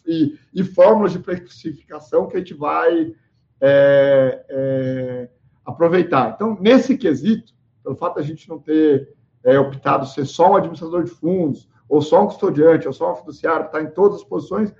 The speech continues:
eu acho que a gente tá mais é, preparado pra receber esses papéis. Eu venho acompanhando bastante a, a discussão do, do fiagro, onde eu acho que talvez pra mim são discussões,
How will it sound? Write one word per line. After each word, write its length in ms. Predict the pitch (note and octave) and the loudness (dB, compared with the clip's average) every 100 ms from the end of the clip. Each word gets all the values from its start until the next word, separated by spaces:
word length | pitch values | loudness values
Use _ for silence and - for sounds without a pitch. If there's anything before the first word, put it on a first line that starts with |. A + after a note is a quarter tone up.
| _ _ _ | _ _ _
eu 120 | D#3+ | 4
acho 160 | E3+ - | 4 2
que 60 | |
a 40 | F3 | -4
gente 120 | - | -4
tá 140 | D#3 | -4
mais 680 | D3+ D#3 D#3+ E3 D#3 C#3+ _ _ _ _ _ | -4 -4 -2 0 0 -2 _ _ _ _ _
é, 600 | B2+ C3 B2+ B2 B2 B2 A2+ - | 4 6 6 6 4 2 -2 0
preparado 580 | D#3 E3+ E3+ D3 D3 | 0 2 2 2 -2
pra 460 | C#3+ E3+ E3 E3+ F3 | -6 -4 0 0 -4
receber 640 | E3 D#3+ F#3 D#3 D#3 D#3+ | -6 -8 -8 -6 -4 -4
esses 340 | D#3 - D#3+ D3+ | -4 -4 -4 -2
papéis. 560 | E3+ E3+ C#3 A2+ - _ _ _ - | -4 0 2 2 -2 _ _ _ 4
Eu 280 | A#3 A#3+ | 6 6
venho 180 | D#3+ A3+ | 4 4
acompanhando 420 | A#3+ A3+ G#3 G3+ | 4 0 2 0
bastante 680 | F#3 A3 G#3+ E3+ G3 G3 - | 2 0 2 0 2 0 -4
a, 1040 | D#3+ D#3 D3+ D3 C#3+ C#3+ D3+ C#3 C3+ C3+ C3+ | -6 -4 -4 -4 -4 -6 -8 -6 -4 -2 -4
a 40 | B2+ | -8
discussão 480 | - - C#3+ D3 | -14 -12 -4 -2
do, 720 | C#3 C#3 C#3 C#3 C3+ C3+ C3 - _ _ _ _ - | -2 -4 -4 -4 -4 -4 -4 -8 _ _ _ _ -2
do 120 | D#3+ | 0
fiagro, 440 | - F#3 D3+ - - | 4 6 6 4 4
onde 200 | C4 C4 | 4 6
eu 60 | |
acho 160 | A#3 - | 2 0
que 120 | - | -6
talvez 260 | F#3+ D3+ F3 | -4 -2 -4
pra 220 | F3 D3+ | -4 -6
mim 360 | D#3+ G3 G3 E3+ | -6 -10 -12 -14
são 220 | - E3+ | -14 -16
discussões, 720 | - _ E3 E3 D#3 D3 _ | -16 _ 0 2 2 -2 _